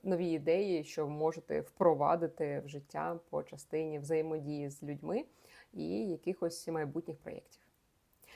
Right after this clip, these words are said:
А, будьте підтримкою для своїх однодумців,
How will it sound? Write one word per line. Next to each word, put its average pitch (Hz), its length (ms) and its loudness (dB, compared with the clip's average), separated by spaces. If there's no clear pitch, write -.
А, 165 420 2
будьте 170 320 2
підтримкою 175 720 4
для 143 380 -4
своїх 151 420 -6
однодумців, 160 880 -2